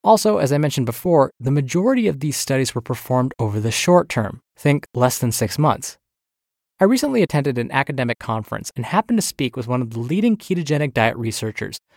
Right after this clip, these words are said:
Marlia Braun, who's a P H D and a registered dietitian. And I asked her, "We have all of this data on the short-term effects of following a ketogenic diet, but what happens when otherwise healthy individuals follow this diet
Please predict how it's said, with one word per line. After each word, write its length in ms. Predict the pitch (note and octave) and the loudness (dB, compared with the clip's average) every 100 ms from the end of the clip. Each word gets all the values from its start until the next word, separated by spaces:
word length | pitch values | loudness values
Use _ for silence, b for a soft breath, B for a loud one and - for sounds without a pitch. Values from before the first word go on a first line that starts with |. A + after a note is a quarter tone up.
| - | -4
Marlia 420 | C3 B2+ D3+ G3 B2+ | 0 2 4 2 4
Braun, 360 | B2+ B2+ G#2+ - _ _ - | 4 4 4 -2 _ _ -4
who's 160 | B2 | -2
a 60 | A#2 | -2
P 240 | - G3 | 0 2
H 200 | F#3+ - | 2 0
D 280 | D#3+ D3+ D3 | 0 0 0
and 140 | C#3 C#3 | 0 2
a 60 | |
registered 300 | A#2+ A2 A2+ | 2 0 -2
dietitian. 600 | A2 G#2+ - A2 - G#2 G#2 _ _ - | -2 -2 -2 -4 -4 -8 -14 _ _ 0
And 100 | E3 | 2
I 80 | |
asked 300 | E3+ G3 F3+ | 6 4 4
her, 160 | C#3 A2+ - _ _ _ | 2 0 -2 _ _ _
"We 220 | F3 G3 | -2 0
have 300 | G#3+ F3 F3 - | 2 4 2 2
all 260 | D#3 F3+ F#3+ | 4 6 4
of 100 | F3 | 2
this 200 | F3 - | 0 2
data 340 | D3+ C#3+ A#2 | 4 6 4
on 160 | B2 A#2 | 2 0
the 80 | A2+ | 0
short-term 600 | - F#3+ B3+ - C#3+ A#2+ | -2 2 0 2 2 2
effects 360 | - A2+ G#2+ | 0 -2 -2
of 140 | - - | -4 0
following 460 | C3 C3 C3 C3 | 4 4 4 0
a 40 | A#2+ | -2
ketogenic 560 | - A#2 A2+ G#2+ A2 | 0 2 2 0 2
diet, 380 | F#3+ G#3 C#3 - _ _ _ - | 6 6 4 -4 _ _ _ 0
but 120 | D3+ | 2
what 220 | D#3+ B3 | 2 0
happens 460 | - F#3 F3 F3 C3+ | 0 0 2 0 0
when 120 | B2 - | -2 0
otherwise 420 | C3 C#3+ C3+ C3 | 0 2 0 0
healthy 420 | - F3+ A3+ F#3 | 0 0 2 4
individuals 560 | B2 A#2+ A2+ A#2+ A#2+ - b b | 4 4 4 2 2 -2 b b
follow 260 | - F3+ | 4 4
this 180 | G3+ C3 | 4 0
diet 380 | A#2+ A2+ A2+ | 2 4 4